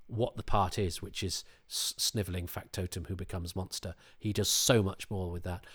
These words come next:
I think Tony Beckley, I could have chosen for any episode, that,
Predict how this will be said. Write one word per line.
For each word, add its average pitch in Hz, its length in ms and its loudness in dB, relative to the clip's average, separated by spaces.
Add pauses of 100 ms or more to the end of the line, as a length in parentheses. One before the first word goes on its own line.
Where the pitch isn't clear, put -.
(180)
I 107 100 0
think - 260 -6
Tony 101 280 2
Beckley, 107 480 0 (440)
I - 60 -4
could - 140 -4
have 92 60 -4
chosen 92 360 2
for - 180 -6
any 101 200 2
episode, 98 480 -2 (500)
that, - 160 -2